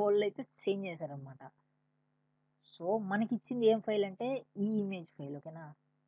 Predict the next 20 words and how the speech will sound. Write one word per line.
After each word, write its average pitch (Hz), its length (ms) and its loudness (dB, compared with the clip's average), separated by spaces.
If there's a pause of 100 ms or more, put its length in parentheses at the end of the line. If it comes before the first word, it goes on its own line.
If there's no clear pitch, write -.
(1700)
ఈ 190 40 0 (100)
image 226 280 2
file 220 180 10
అయితే 226 120 -2 (100)
మనం 226 140 0 (100)
download 190 320 2
చేసుకున్నాం 156 460 -10
ఇప్పుడు. 139 220 -16 (420)
So, 185 80 -8 (280)
మన, 196 100 0 (180)
మన 202 100 -2 (140)
target 220 380 8
ఏంటి? 190 280 -6 (280)
ఈ 190 40 -2 (180)
ఇమేజ్ని 220 540 0 (200)
extract 185 420 4
చేసి, 180 220 -8 (160)
ఈ - 20 -4 (140)
ఇమేజ్ని, 196 440 -4 (160)
ఇస్-, - 200 -18